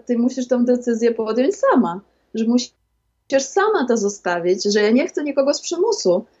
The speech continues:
ja nie chcę, ja chcę z miłości, ze zrozumienia. Ty musisz sama zrobić ten krok, a co dalej, a dalej zobaczysz.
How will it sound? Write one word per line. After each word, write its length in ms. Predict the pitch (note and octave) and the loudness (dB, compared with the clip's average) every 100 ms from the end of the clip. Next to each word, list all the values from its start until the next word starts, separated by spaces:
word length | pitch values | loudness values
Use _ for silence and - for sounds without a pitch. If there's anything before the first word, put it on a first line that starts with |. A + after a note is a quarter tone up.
| - | -2
ja 100 | G3+ | 0
nie 140 | A3 | 2
chcę, 180 | B3+ C4+ | 0 2
ja 80 | B3+ | 0
chcę 160 | B3+ C#4 | 0 -2
z 60 | |
miłości, 420 | C#4 D4+ D4 - | -2 0 -2 -2
ze 100 | C4+ C4+ | -6 -4
zrozumienia. 640 | C#4+ C4+ D4+ D#4 A3+ F#3+ | -2 -4 -2 0 2 2
Ty 100 | G3 | 0
musisz 260 | A#3 A#3+ | -2 0
sama 320 | B3 C4+ C#4+ D#4 | 0 0 0 -2
zrobić 320 | C#4+ C#4+ B3+ | -4 -4 -2
ten 160 | C4 | 0
krok, 360 | B3 A3 A#3 A#3+ _ _ _ | 2 0 -2 -4 _ _ _
a 120 | - | -4
co 160 | A3+ B3+ | -2 0
dalej, 420 | A3 G#3+ C#4+ D4 | 2 2 2 0
a 100 | - G#3+ - | -2 -4 -2
dalej 420 | G#3+ A3+ A#3 A#3 | 2 4 2 0
zobaczysz. 760 | A3+ G3 E3 - - - - | -2 -2 -4 -6 -16 -18 -20